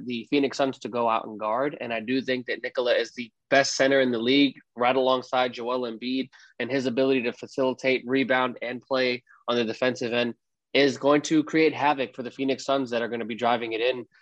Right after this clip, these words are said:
and potentially trying to penetrate in the paint. I think Nikola goes for thirty, ten, and ten,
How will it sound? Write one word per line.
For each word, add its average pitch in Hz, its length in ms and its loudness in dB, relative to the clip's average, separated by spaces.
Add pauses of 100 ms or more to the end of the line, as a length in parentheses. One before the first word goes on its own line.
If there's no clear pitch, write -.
(160)
and 120 160 -2
potentially 123 380 -2
trying 120 320 0
to 120 260 -4
penetrate 131 600 2
in 127 100 -2
the 117 60 -2
paint. 135 340 -2 (420)
I 113 140 -4
think 120 340 -6
Nikola 123 420 -2
goes 120 300 0
for 113 300 -4 (100)
thirty, 131 320 2
ten, 135 440 -4
and 110 300 -8
ten, 147 440 0